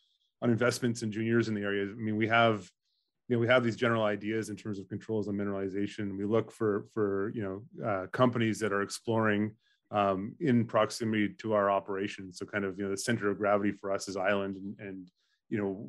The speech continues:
we look for teams, technically strong teams that are exploring in, you know, uh, stratigraphy that we feel is, uh, prospective. And, and, you know, there's examples of that, uh, in this belt with, uh,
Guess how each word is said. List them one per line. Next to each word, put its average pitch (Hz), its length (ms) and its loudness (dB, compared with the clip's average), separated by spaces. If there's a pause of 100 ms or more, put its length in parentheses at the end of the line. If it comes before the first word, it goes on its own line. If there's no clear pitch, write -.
we 120 160 4
look 117 200 2
for 117 140 0
teams, 117 640 0
technically 120 360 -2
strong 107 520 0
teams 120 460 -4
that 107 160 -2
are 98 140 -4
exploring 104 560 0
in, 98 280 -2 (380)
you 107 80 -8
know, 101 280 -4
uh, 95 120 -4
stratigraphy 117 720 2
that 107 80 4
we 104 120 2
feel 107 520 0 (300)
is, 104 280 -4
uh, 104 320 2 (120)
prospective. 117 580 -2
And, 110 180 -2
and, 104 200 -2
you 98 60 -6
know, 101 320 -4
there's 95 320 -8
examples 104 540 -2
of 95 80 -8
that, 101 400 0
uh, 95 300 -2 (580)
in 87 220 2
this 107 160 2
belt 104 320 -2
with, 110 260 -4
uh, 98 380 2